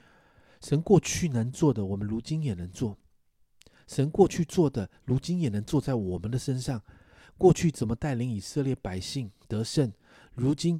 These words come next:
一样可以带领我们在疫情升温的时候，我们在面对许多的冲击当中，我们一样可以得胜。因此今天让我们一起来祷告，我们一起来宣告：当我们与神对齐的时候，我们就要相信神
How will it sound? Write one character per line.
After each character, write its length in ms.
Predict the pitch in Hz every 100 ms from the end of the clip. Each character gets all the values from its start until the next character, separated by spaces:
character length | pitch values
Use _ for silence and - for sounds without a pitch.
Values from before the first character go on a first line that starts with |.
| -
一 120 | 123
样 160 | 156 143
可 160 | -
以 80 | 120
带 200 | 104 143
领 160 | 110 117
我 80 | 107
们 100 | 98
在 120 | 131
疫 120 | 143
情 240 | 117 110 110
升 240 | - 127
温 140 | 131
的 80 | 120
时 160 | 104 113
候， 320 | - 135 113 - - - _
我 100 | 117
们 80 | 101
在 140 | 156
面 180 | 156 156
对 120 | 151
许 180 | 107 104
多 160 | 117 123
的 100 | 117
冲 380 | - 156 151
击 160 | 151 110
当 180 | 120 127
中， 200 | 127 127
我 120 | 110
们 120 | 107 135
一 100 | 131
样 180 | 180
可 120 | 127 120
以 80 |
得 160 | 98 90
胜。 220 | - 104 - - - - - -
因 100 | 151
此 100 | 135
今 160 | 117 123
天 80 | 135
让 100 | 123
我 60 |
们 100 | 98
一 60 | 110
起 140 | -
来 100 | 95
祷 220 | - -
告， 280 | 98 139 127 - - -
我 120 | 104
们 100 | 143
一 60 | 220
起 200 | - 107
来 100 | 98
宣 320 | - 127 123
告： 240 | 143 117 - - -
当 180 | 160 165
我 80 | 165
们 100 | 127
与 120 | 123
神 200 | - 131 - -
对 200 | 202 120
齐 340 | - - 101
的 80 | 104
时 180 | - -
候， 240 | 123 101 - _ _
我 100 | -
们 140 | 113 123
就 180 | 175 160
要 120 | 165
相 460 | - - 180 175
信 340 | 175 - 170 117 _ - - -
神 360 | - 120 120